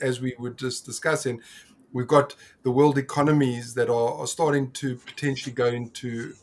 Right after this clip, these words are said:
a global recession. We just had the I M F come out with a report saying that they're expecting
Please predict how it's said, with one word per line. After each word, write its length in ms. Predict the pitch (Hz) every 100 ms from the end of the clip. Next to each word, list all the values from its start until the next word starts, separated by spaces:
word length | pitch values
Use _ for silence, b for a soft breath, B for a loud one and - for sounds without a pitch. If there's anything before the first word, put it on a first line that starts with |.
| -
a 120 | 113
global 480 | 104 120 131 151 143
recession. 560 | 113 - 120 113 120 127
We 120 | 123
just 200 | 123 123
had 120 | 123
the 60 | 120
I 220 | 127 123
M 140 | 117
F 200 | 123 123 B B B
come 180 | - 131
out 180 | 127 123
with 100 | 120
a 60 |
report 500 | 113 110 - 139 123
saying 400 | - 131 120 117
that 180 | 113 107
they're 100 | 120
expecting 680 | 127 123 - 117 117 123 113